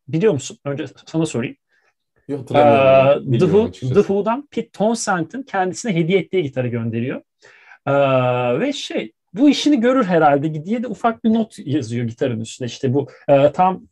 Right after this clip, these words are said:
Speaker 1: ne derler, klavye tarafını. Baya böyle grup elemanları şok oluyor gitarı görünce. Yani adeta böyle secdeye geçiyorlar diyebilirim. Ee, ve onun ardından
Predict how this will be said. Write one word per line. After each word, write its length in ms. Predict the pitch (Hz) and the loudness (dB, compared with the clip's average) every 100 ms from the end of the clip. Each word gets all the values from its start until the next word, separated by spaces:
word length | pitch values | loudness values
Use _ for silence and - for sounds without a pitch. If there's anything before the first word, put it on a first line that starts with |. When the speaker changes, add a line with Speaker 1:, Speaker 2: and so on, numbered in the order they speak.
| - | -4
Speaker 1:
ne 140 | 151 | 2
derler, 340 | 147 127 120 120 _ _ - | 4 4 2 -2 _ _ -6
klavye 360 | 165 185 160 | 0 2 2
tarafını. 500 | 123 117 113 - 208 - _ - - - - | 0 -6 -8 -10 -14 -16 _ -20 -20 -20 -4
Baya 280 | 214 269 247 | 0 2 2
böyle 260 | 185 262 302 | 0 -2 -4
grup 300 | 143 220 233 | -2 -2 0
elemanları 480 | 196 180 165 180 330 | -2 0 -2 -2 -6
şok 280 | - 233 | -6 -4
oluyor 220 | 170 135 123 | -4 -4 -4
gitarı 300 | 113 143 131 | -6 -8 -6
görünce. 280 | 123 123 | -6 -6
Yani 320 | 147 143 143 - _ - | -4 -4 -6 -12 _ -4
adeta 420 | 175 202 175 202 | 0 0 0 -4
böyle 100 | 175 | -4
secdeye 460 | 185 170 147 147 175 | -4 -2 0 2 0
geçiyorlar 600 | 139 - - 120 113 110 | 0 -6 -6 -4 -2 -4
diyebilirim. 520 | 120 127 120 120 117 - _ - - - | -4 -4 -4 -8 -10 -16 _ -20 -20 -4
Ee, 60 | 131 | 0
ve 320 | 131 123 196 | 2 2 2
onun 220 | 202 247 | 2 0
ardından 580 | 240 214 196 214 285 294 | 2 0 0 -4 -6 -8